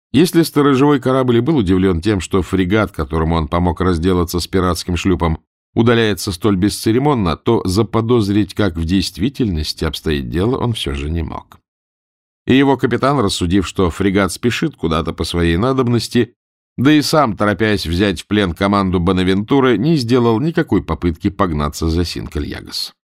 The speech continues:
И вот спустя два часа капитан Истерлинг, задержавшийся в ожидании Чарда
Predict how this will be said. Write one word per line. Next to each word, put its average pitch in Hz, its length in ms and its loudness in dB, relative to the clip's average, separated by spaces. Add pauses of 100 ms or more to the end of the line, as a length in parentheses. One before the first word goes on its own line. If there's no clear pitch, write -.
(800)
И 127 80 4
вот 202 160 4
спустя 175 400 0
два 147 180 2
часа 110 540 -4 (260)
капитан 120 380 0
Истерлинг, 131 640 0
задержавшийся 98 880 0
в 95 60 2
ожидании 95 500 0
Чарда 90 580 -2